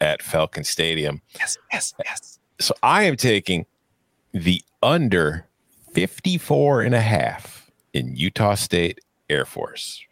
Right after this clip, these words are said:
Speaker 1: I mean, it's not just the weather. It's also the fact that Air Force, you know,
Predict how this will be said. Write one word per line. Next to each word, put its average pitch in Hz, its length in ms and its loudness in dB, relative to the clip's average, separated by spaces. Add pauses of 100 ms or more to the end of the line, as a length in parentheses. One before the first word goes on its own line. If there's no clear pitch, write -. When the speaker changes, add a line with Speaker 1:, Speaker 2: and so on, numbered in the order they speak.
Speaker 1:
I - 60 -2
mean, 90 160 0
it's 85 160 -4
not 135 180 0
just 117 200 -2
the 92 60 -4
weather. 87 280 2
It's 87 140 -2
also 90 260 0
the 82 100 -2
fact 78 320 -2
that - 180 -2
Air 73 140 0
Force, - 460 -6
you - 120 -12
know, 52 80 -12